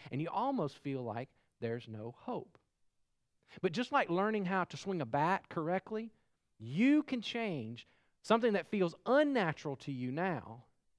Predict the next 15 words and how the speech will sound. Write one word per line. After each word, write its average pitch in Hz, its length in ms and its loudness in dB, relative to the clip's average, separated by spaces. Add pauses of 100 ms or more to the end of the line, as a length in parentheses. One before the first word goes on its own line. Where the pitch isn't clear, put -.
(300)
into 151 140 0
something 151 320 0
that 135 140 -6
feels 135 180 -2
normal 156 380 0
to - 160 -14
you 101 240 -10 (440)
in, 117 280 -6
in, 120 240 -6
in 120 120 -6
a, 110 280 -10
in 113 80 -8
a - 20 -8
later 113 260 -6
time. 147 300 -12